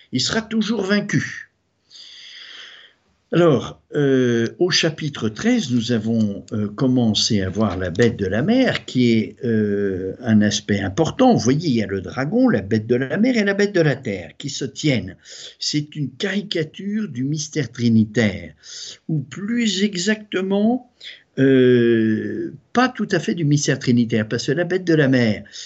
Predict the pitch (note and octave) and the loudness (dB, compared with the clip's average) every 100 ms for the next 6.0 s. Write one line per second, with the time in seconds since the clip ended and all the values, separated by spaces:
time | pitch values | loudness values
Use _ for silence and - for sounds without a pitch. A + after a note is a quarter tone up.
0 | - - A2+ A2+ - D3 - D#3 D3+ B2+ | -20 -6 -4 -2 -2 -2 -2 -4 -2 -2
1 | A2+ C#3 B2 B2 B2 - A2+ F#2+ F#2 - | -2 -2 -2 -2 -2 0 0 0 -4 -2
2 | A#2 A2+ G#2+ A2 C#3 A2+ A2 G2 F#2+ D2 | 2 2 2 2 0 2 0 0 -6 -8
3 | - - _ F2+ G#2 A2 D3 - B2+ G2 | -16 -20 _ -6 2 2 2 0 -2 -2
4 | F2+ - D2 D#2+ - - E3+ B3+ C#4+ - | -4 -6 -10 -8 -8 -2 2 2 0 -6
5 | _ _ - - _ _ - D#3 A#2 - | _ _ -20 -20 _ _ 2 4 2 0